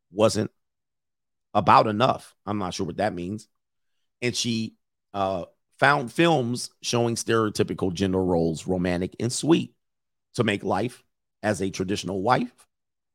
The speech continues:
uh, work, Alexia says it's important to maintain a routine. This is not Alexia at the bottom of the screen. Now, routines are problematic for most people, and this is why you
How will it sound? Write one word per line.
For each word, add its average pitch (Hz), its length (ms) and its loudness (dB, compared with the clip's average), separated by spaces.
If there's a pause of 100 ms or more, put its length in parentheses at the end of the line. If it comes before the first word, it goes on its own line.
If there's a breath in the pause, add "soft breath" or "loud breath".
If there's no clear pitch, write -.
uh, 98 180 4
work, 135 360 4 (140)
Alexia 107 540 0
says 98 280 0
it's 92 160 -4
important 107 460 0
to 85 80 0
maintain 95 560 -4
a 92 60 -4
routine. 87 540 -4 (1700)
This 117 200 0
is 131 100 -2
not 113 200 4
Alexia 92 540 0
at 78 100 -10
the 82 60 -10
bottom 82 300 -6
of 76 80 -8
the 73 80 -12
screen. 80 380 -6 (360)
Now, 143 300 2 (140)
routines 180 800 -2 (460)
are 127 120 2
problematic 139 640 4
for 113 100 -2
most 101 300 0
people, 85 280 -6
and 87 140 -2
this 120 140 0
is 110 100 -4
why 101 260 4
you 110 540 -2